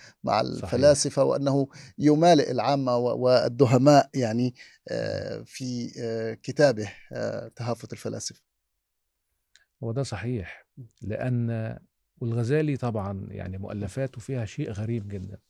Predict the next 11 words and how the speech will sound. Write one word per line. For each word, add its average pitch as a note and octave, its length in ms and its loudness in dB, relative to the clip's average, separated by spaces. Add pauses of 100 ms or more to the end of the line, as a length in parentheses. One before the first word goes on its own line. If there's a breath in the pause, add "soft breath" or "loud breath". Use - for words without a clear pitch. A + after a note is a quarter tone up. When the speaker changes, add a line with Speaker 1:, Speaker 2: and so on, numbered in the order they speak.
(2000 soft breath)
Speaker 2:
الغزالي A#2+ 440 -2
عندما C3+ 560 -4
يكتب، A#2 600 -6
آه، G2+ 300 -6
كتابًا A#2+ 420 -6
يسمى A2+ 600 -6
الجام A2 680 -2
العوام G#2 560 -6
عن F#2 160 -10
علم G#2+ 220 -6
الكلام، G#2 540 -8